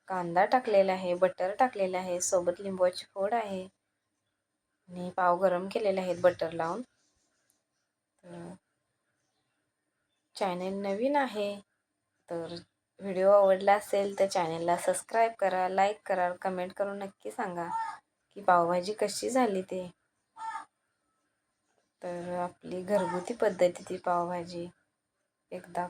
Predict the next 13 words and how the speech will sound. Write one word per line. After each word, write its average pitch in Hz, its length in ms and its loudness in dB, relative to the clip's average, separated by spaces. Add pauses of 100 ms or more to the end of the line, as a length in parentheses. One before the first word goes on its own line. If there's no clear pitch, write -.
करून 220 340 -4
बघा. 226 300 0 (2500)
तर 175 140 -10
मी 180 140 -10
खाऊन 196 380 0
दाखवते 196 580 0
इथे. 175 220 -6 (1600)
आपण 196 80 -10
बघूयात 202 440 0
पावभाजी 180 540 0
कशी 196 340 -4
झाली 196 340 -4
ते. 175 240 -10